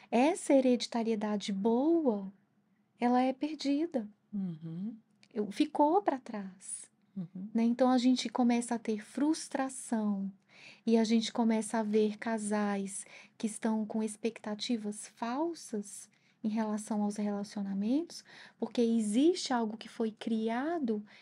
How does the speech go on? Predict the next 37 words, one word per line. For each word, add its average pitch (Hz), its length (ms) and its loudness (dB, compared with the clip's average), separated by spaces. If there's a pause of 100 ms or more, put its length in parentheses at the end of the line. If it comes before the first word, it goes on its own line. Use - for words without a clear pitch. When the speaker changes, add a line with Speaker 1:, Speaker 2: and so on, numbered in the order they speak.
(140)
Speaker 1:
que 262 80 0
é 262 40 4
uma 277 140 4
falácia. 311 840 -4
Speaker 2:
Uhum. 170 560 -4
Speaker 1:
Não 285 220 10
tem 330 260 2
segurança 247 600 0
em 214 60 0
si 214 200 -4
mesmo. 190 420 -2 (160)
Speaker 2:
Sim. 151 400 -10 (260)
Speaker 1:
Então, 233 360 6
agora 254 440 4
que - 120 -2
a 226 40 0
gente 214 280 -2
começa 214 340 -2
a - 20 -14
falar 208 280 -4
de 208 100 -10
casamento, 208 800 -2 (420)
o 233 80 0
que 370 180 4
que 415 100 2
a 370 60 6
gente 311 220 4
precisa, 247 520 0 (280)
é, 220 220 0
colocar 220 480 -2
pra 220 160 -2
gente 214 300 0
refletir? 208 880 -4 (840)
O 269 120 2
que 427 160 4
eu 311 280 8
sou 196 600 -4